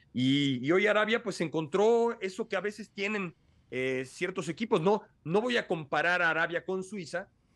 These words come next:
pero en dos mil diez, eh, España llegaba como el gran favorito a la Copa del Mundo, era, era el monarca europeo, eh, llegó a ese primer partido y un tal Gelson Fernández les marcó un gol, un partido en el que España dominó a los suizos,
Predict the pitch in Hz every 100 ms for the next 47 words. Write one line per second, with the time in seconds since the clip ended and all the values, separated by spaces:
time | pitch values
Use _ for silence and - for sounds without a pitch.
0 | _ _ - 170 180 175 185 214 240 240
1 | 208 220 - - _ _ _ _ - 123
2 | 123 143 - 190 196 165 175 175 160 131
3 | 131 170 185 170 160 175 170 151 175 170
4 | 175 214 190 170 156 123 131 135 131 127
5 | 123 131 123 120 117 127 151 160 156 165
6 | 196 185 214 - _ _ _ - 110 113
7 | 123 131 165 165 151 - 131 131 156 160
8 | 147 160 196 180 170 175 170 165 170 151
9 | 139 135 170 175 151 127 131 165 180 170
10 | 196 220 190 165 185 139 180 156 131 131
11 | 165 175 147 139 143 196 240 147 123 -
12 | 151 151 156